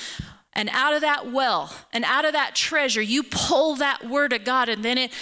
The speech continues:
and then when released out of your mouth in faith, it is like a weapon. It is sharper than any two-edged sword. But how do you know how to do that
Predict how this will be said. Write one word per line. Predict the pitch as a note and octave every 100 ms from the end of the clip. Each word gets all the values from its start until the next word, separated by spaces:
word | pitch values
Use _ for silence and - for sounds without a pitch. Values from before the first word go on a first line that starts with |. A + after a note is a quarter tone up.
| - -
and | B3+
then | C4+ C4
when | B3+ A#3+
released | B3 A3 A3 E4+ E4+ - -
out | C4+ E4 C#4+
of | A#3+
your | C#4
mouth | B3 B3+ C#4+ D4+ C4
in | A3+
faith, | - C4+ D#4 -
it | D4+ C4
is | G3
like | G#3+ A#3 C4+ -
a | - A3
weapon. | G3 A3 - G3
It | A#3
is | G3+
sharper | - - A#3+ - A3+
than | A3 G3
any | G3+
two-edged | F#3+ - G#3 G3 F3 E3+
sword. | - F3 - - - - - - - _ - - _ _ _ _ _ _ _ _ _ _ _ _ _ _ _ _ _ _ _ _ _ _ _ _ -
But | D4
how | - D#4 F#4 G#4
do | D#4+
you | D4 E4+
know | D#4 D#4+ E4+ G#4 G#4+ F4+ - - _ _ -
how | D4+ D#4
to | E4 D4
do | A3+ - D4+ F#4 G4
that | A#3+ F#3+ E3 C#4 -